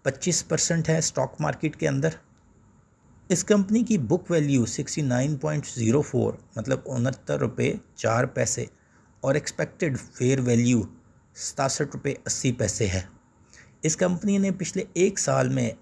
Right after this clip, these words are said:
अपनी प्राइस में फिफ्टी परसेंट ग्रोथ शो की और पिछले एक महीने में तकरीबन डेढ़ परसेंट नेगेटिव रही। Around चौवन पैसे इसने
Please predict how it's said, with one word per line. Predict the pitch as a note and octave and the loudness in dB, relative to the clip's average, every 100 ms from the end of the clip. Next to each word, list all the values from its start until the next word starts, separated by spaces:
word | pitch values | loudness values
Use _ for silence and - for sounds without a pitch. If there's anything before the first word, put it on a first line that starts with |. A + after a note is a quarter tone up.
| - | -12
अपनी | - D#3+ | -6 -4
प्राइस | D#3 B2 D3 D#3 | -2 -2 -2 -2
में | D#3+ D3 | -2 -4
फिफ्टी | - - - G#3 | -6 -14 -2 -2
परसेंट | - C#3+ - D3+ A2 | 0 -2 -2 -2 2
ग्रोथ | A2+ B2+ - - - _ - | 4 2 -2 -16 -20 _ -16
शो | - C3+ C3 | -2 2 2
की | C3+ B2+ - - - - | 0 -4 -4 -18 -12 -8
और | |
पिछले | B2+ D#3 - D3+ - | -4 -4 -4 -6 -2
एक | D#3 E3 | -4 0
महीने | C#3+ A#2+ B2 | 0 2 2
में | C3 A#2+ | 2 0
तकरीबन | A#2 A#2+ A#2+ A#2+ B2 - _ _ _ _ _ _ _ _ - | -2 -2 0 0 -2 -6 _ _ _ _ _ _ _ _ -8
डेढ़ | G2 C3+ D#3 | 0 2 2
परसेंट | C3 B2 - C3 A2+ - - _ - - - | 0 -4 -2 -2 -2 -6 -16 _ -20 -14 -2
नेगेटिव | A2+ A2+ G#2+ A2 A2+ G2+ | 2 4 4 2 2 4
रही। | A2 G2+ - - _ _ - | 2 0 -8 -16 _ _ -8
Around | B2+ D#3 D#3 - - | -2 0 -2 -6 -4
चौवन | C#3 C#3+ E3 F#3 D3 | -4 -2 0 0 0
पैसे | - A#2 - C3 | 0 -2 -2 -2
इसने | B2+ D3+ - A2+ C3+ | -2 -4 -4 -2 -2